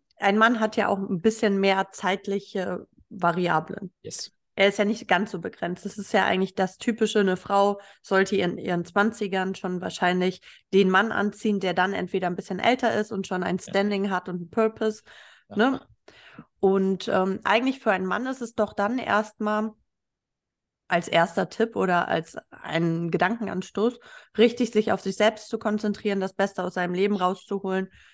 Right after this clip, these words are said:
Speaker 1: eine gute
Speaker 2: Ja.
Speaker 1: Version.
Speaker 2: Yes, stimmt. Stimme ich auf jeden Fall zu,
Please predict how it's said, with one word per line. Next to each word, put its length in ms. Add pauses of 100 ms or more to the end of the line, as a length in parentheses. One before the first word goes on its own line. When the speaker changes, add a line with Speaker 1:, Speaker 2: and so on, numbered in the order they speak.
(140)
Speaker 1:
eine 160
gute 260
Speaker 2:
Ja. 120
Speaker 1:
Version. 440 (380)
Speaker 2:
Yes, 720
stimmt. 600 (540)
Stimme 220
ich 100
auf 100
jeden 140
Fall 540
zu, 640